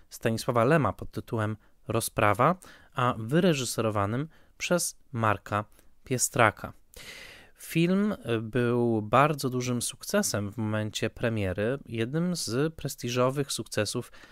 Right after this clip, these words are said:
kina polskiego. Otrzymał główną nagrodę Złotego Asteroida na Festiwalu Filmów Fantastyczno-Naukowych w Trieście.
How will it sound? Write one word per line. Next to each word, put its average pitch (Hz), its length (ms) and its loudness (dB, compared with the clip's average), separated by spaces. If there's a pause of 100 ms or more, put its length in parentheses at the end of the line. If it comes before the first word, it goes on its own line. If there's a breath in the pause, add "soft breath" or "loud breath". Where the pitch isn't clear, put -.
(200 loud breath)
kina 107 280 -2
polskiego. 113 880 -2
Otrzymał 104 420 0 (360 loud breath)
główną 127 480 2
nagrodę 117 380 0
Złotego 117 540 -4
Asteroida 110 800 -2 (400 loud breath)
na 113 160 0
Festiwalu 120 500 -4
Filmów 123 360 -4
Fantastyczno-Naukowych 110 960 -4
w - 80 -16
Trieście. 113 680 -2